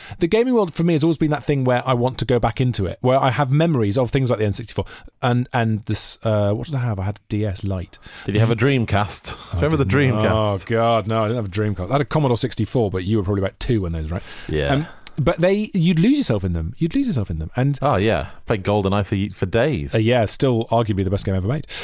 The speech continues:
Speaker 1: Um, and whilst, uh, we haven't been losing ourselves in the thing, like,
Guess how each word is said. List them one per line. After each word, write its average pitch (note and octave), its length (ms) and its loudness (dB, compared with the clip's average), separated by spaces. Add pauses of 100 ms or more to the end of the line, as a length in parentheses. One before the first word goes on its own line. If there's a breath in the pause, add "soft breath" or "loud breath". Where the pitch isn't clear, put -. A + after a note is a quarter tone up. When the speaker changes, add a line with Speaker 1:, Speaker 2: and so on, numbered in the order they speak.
(160 loud breath)
Speaker 1:
Um, E3 420 2 (220)
and F#3 380 0 (220)
whilst, D#4 240 2
uh, - 80 0 (180)
we G#3+ 140 2
haven't F#3 160 0
been A2 140 2
losing A3+ 260 2
ourselves - 300 -6
in E2+ 80 -6
the D#2 80 -6
thing, E2 360 -10 (140)
like, F#2 240 -4